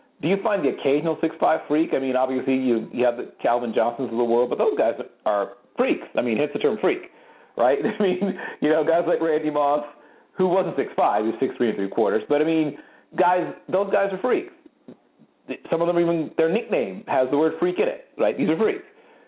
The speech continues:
But most of the <laughs> wide receivers in the Hall of Fame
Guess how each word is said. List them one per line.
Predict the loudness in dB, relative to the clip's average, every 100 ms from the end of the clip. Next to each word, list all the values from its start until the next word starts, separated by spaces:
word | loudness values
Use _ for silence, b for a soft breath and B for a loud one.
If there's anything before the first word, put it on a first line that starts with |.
| b b -2
But | -2 0
most | 0 2 2 0
of | -2
the | 0
<laughs> |
wide | 0 0 -2 -2
receivers | 0 2
in | 2
the |
Hall | 2 0
of | 0
Fame | -2 -2 -4 -6